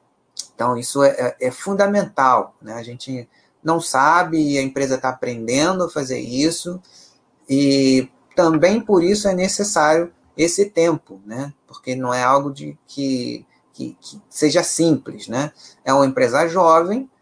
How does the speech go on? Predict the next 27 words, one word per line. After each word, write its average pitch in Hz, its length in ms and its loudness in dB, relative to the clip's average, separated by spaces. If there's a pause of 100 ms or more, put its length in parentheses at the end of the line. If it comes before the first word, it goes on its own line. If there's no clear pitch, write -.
(400)
é, 135 360 2
isso 151 300 -2
é - 20 4
uma, 131 680 2 (580)
tem 151 100 0
uma 151 180 2
vantagem, 139 800 0
né? 127 220 -10
Porque - 240 -10
ela 127 160 2
já 127 160 -2
foi 143 200 -4
criada 135 640 2
num 131 160 -4
momento 131 720 -2 (540)
em 135 180 0
que, 127 1080 -2
por 131 100 4
exemplo, 123 540 2
a 117 420 4
Ambipar, 131 420 0
ela 156 220 4
tem 151 240 -2
vinte 156 180 -2
e - 40 -6
cinco 165 320 -2
anos. 139 520 2